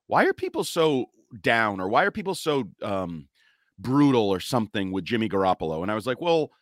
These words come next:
some of it is, is an expatriate, and fraud Patriot fans turn on people when they turn their jersey in and leave the team."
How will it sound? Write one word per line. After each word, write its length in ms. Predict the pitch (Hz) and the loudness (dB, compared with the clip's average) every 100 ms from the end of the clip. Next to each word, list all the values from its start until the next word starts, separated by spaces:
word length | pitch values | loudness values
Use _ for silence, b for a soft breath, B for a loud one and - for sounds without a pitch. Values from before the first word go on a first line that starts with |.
| _ _ | _ _
some 220 | 233 254 | 0 2
of 100 | 214 | 4
it 120 | 185 | 2
is, 140 | 151 131 | 0 -4
is 120 | 117 | -4
an 80 | 127 | -4
expatriate, 760 | 127 - 123 110 123 113 - | -4 -4 -4 -4 -2 0 -2
and 280 | 107 95 80 | -4 -8 -10
fraud 400 | - 123 113 95 | -4 2 2 2
Patriot 400 | 120 107 117 101 | -2 -4 -2 -4
fans 360 | - 107 101 - | -2 -4 -4 -6
turn 240 | 113 107 | -4 -2
on 100 | 95 | -4
people 320 | 113 98 95 | -6 -4 -4
when 100 | 95 | -4
they 120 | 90 | -6
turn 180 | 87 101 | -4 -6
their 140 | 92 82 | -4 -4
jersey 420 | 98 95 95 95 | -4 -2 -2 -2
in 100 | 95 | -2
and 80 | 87 | -2
leave 220 | 92 80 | -4 -6
the 80 | 82 | -8
team." 400 | 135 131 123 | -4 -2 -4